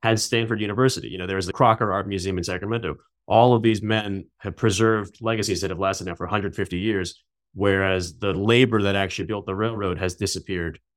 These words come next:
along with the rails into the land that they carved it through. And of course, the form for speaking about the American West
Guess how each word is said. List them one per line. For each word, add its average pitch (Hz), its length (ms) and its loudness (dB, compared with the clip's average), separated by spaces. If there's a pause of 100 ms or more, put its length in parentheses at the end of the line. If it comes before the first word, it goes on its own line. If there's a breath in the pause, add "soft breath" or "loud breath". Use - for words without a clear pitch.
along 104 260 2
with 98 140 0
the 95 80 -2
rails 87 420 -4
into 92 600 -4
the 92 100 -6
land 87 420 -4 (120)
that 76 180 -6
they 90 80 -6
carved 87 260 -4
it - 140 -12
through. - 180 -12 (520)
And 92 260 -4
of 92 80 -8
course, 113 220 -2
the 104 100 -6
form 127 400 2
for - 180 -10
speaking 113 420 -4
about 82 440 -6
the 95 100 -6
American 90 420 -6
West 87 480 -6